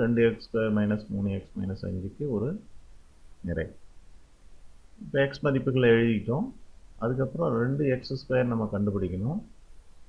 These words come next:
அப்போ இதை எப்படி கண்டுபிடிக்கலாம்னா, எக்ஸ் ஸ்கொயர் கண்டுபிடிச்சி அதுக்கப்புறம் ரெண்டால பெருக்கலாம், அல்லது நேரடியா ரெண்டு into மைனஸ் மூணு into மைனஸ் மூணு இப்படி கூட பெருக்கலாம். இப்போ மைனஸ் மூணு, இதுதான் மூணு, மைனஸ் மூணு ஸ்கொயர்னா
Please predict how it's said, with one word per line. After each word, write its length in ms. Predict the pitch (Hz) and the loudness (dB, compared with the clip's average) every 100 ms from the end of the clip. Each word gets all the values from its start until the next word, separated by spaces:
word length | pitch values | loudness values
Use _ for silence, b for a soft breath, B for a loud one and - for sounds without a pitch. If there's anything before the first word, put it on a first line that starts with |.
| - - | -20 -14
அப்போ 120 | 123 131 | -4 0
இதை 80 | 131 135 | 4 2
எப்படி 140 | 156 | 2
கண்டுபிடிக்கலாம்னா, 720 | 147 139 139 139 135 139 165 147 113 139 - 117 | 0 0 0 0 0 0 0 2 2 0 -2 -2
எக்ஸ் 280 | 123 - 156 | -2 -2 -4
ஸ்கொயர் 380 | - 147 139 139 127 | 0 6 8 6 4
கண்டுபிடிச்சி 540 | 135 139 143 143 - 208 165 | 0 2 0 -2 0 2 6
அதுக்கப்புறம் 480 | 127 135 139 147 147 131 | 6 8 4 4 4 4
ரெண்டால 300 | 127 131 127 113 | 4 4 4 4
பெருக்கலாம், 500 | 104 101 104 160 214 - - 113 | 2 2 0 0 -2 -8 -6 2
அல்லது 300 | 131 139 180 147 | 4 4 4 2
நேரடியா 400 | 139 143 143 151 131 | 2 2 2 2 4
ரெண்டு 260 | 135 147 165 156 | 2 2 2 2
into 260 | 147 185 151 | 0 0 0
மைனஸ் 320 | 139 143 143 139 | 0 0 -2 -2
மூணு 140 | 131 135 135 | -2 0 0
into 180 | 127 135 | 0 0
மைனஸ் 320 | 120 120 117 - | 0 0 -2 -2
மூணு 180 | 110 107 | -2 0
இப்படி 160 | 101 101 | 0 -2
கூட 100 | 101 101 | -2 -4
பெருக்கலாம். 480 | 85 82 - 71 - - - - - - - - | -8 -10 -16 -16 -18 -20 -20 -20 -18 -18 -18 -12
இப்போ 180 | - 120 | -4 2
மைனஸ் 340 | 123 135 151 151 143 | 4 4 2 0 -2
மூணு, 180 | 131 107 - - 113 | 0 0 -2 -6 -4
இதுதான் 340 | 123 147 135 131 | 0 2 2 2
மூணு, 180 | 139 135 - 117 | 2 0 -2 0
மைனஸ் 320 | 131 147 147 135 | 2 0 -2 -4
மூணு 180 | 135 135 | -2 -4
ஸ்கொயர்னா 400 | - 127 127 160 | -2 0 0 -2